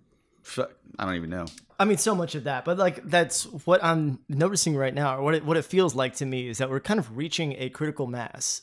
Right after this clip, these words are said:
Speaker 2: with, like, how bad healthcare is in this country, and with everybody kind of finding out, like, how, like, other, <clears throat> woo, excuse me, got a roe
Speaker 1: It's a
Speaker 2: pork chop down
Speaker 1: roe
Speaker 2: the throat
Speaker 1: pork
Speaker 2: there.
Speaker 1: chop
Speaker 2: Yeah.
Speaker 1: going on. <laughs>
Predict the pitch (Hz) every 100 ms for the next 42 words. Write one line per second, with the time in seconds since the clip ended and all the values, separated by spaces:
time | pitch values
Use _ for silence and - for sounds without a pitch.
0 | - 147 139 - 131 120 - - 143 139
1 | 113 123 117 127 143 - - 131 151 147
2 | 135 147 131 139 123 151 151 - - -
3 | 160 156 151 151 160 - 147 143 139 127
4 | 151 160 - 135 135 - - - 147 143
5 | 143 - - - 131 - - - 175 156
6 | - 160 165 - - _ - - - -
7 | 214 - 254 247 127 196 190 - 214 135
8 | 101 _ - - 151 123 - - 160 160
9 | - - - 175 175 - 147 123 127 135
10 | 135 147 139 135 127 123 151 143 139 139
11 | 139 196 196 -